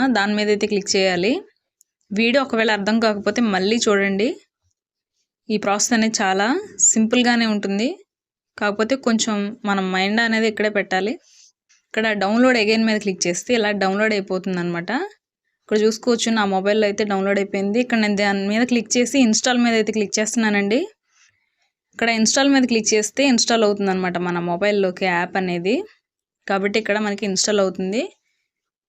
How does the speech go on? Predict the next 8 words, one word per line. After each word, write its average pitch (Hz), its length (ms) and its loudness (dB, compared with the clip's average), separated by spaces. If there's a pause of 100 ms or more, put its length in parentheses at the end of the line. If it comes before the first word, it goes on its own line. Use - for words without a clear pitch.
(300)
ఇక్కడ 208 220 0
చూసుకోవచ్చు 240 580 -2 (1040)
ఇట్లాగైతే 202 560 -2
ఇన్‌స్టాల్ 214 360 0
అవుతుంది. 202 380 -2 (1600)
ఇక్కడ 247 140 0 (120)
కనిపిస్తుంది 220 500 2
చూడండి, 196 340 0